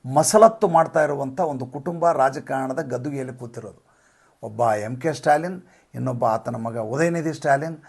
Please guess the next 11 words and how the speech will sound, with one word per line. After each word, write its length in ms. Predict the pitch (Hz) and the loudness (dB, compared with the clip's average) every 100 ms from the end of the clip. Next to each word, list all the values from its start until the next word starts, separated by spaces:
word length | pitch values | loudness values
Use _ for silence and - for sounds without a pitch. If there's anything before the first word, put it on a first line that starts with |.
| - _ 123 | -20 _ -12
ಇನ್ನು 220 | 110 104 | -8 -8
ಎ 320 | 101 143 170 | -2 6 8
ರಾಜ, 280 | 160 156 151 160 - - - 131 | 8 6 4 2 0 -10 -10 -2
ಅವರ 140 | 139 | 2
ಇಡೀ 260 | 143 175 262 - | 4 6 4 2
ಕುಟುಂಬವನ್ನು 520 | 160 240 226 202 - | 0 2 4 4 2
ತಗೊಳ್ಳಿ, 280 | 135 98 - _ _ _ | -4 -8 -14 _ _ _
ದಯಾನಿಧಿ 440 | 117 147 160 151 151 | 2 2 0 -6 -4
ಮಾರನ್, 360 | 143 151 135 | -2 -2 -4
ಎಲ್ಲರೂ 360 | 135 180 254 285 | 4 6 6 2
ಕೂಡ 220 | - 180 | 0 -4